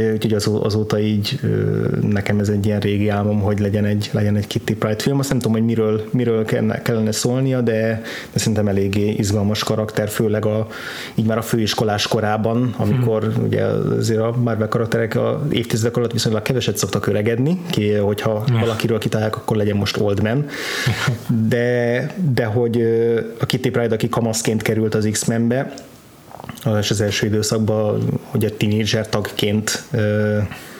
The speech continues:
Speaker 1: ö, szerepelt benne, akkor lett még izgalmasabb, amikor már egy picit érettebb
Speaker 2: Hmm.
Speaker 1: lett,
Speaker 2: Hmm.
Speaker 1: és, ö, és, és, ö,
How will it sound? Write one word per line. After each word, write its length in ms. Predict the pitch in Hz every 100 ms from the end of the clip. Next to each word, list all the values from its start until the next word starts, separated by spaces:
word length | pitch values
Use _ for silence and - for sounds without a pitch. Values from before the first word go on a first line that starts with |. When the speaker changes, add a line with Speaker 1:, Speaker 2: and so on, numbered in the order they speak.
| - - - - - -
Speaker 1:
ö, 360 | - - - -
szerepelt 580 | - 123 113 113 117 110
benne, 340 | 117 120 120
akkor 440 | 117 117 - 117 110
lett 380 | 110 110 -
még 200 | 120 110
izgalmasabb, 540 | 113 117 113 113 - 110
amikor 260 | 107 113
már 140 | 110 107
egy 100 | 104
picit 300 | 110 107 -
érettebb 580 | 104 98 87 98 104 - - -
Speaker 2:
Hmm. 120 | 110
Speaker 1:
lett, 400 | 113 98 - - -
Speaker 2:
Hmm. 100 | 117
Speaker 1:
és, 340 | 101 98 95 -
ö, 380 | 104 104 104 101
és, 420 | - 101 - -
és, 320 | - 107 - -
ö, 100 | -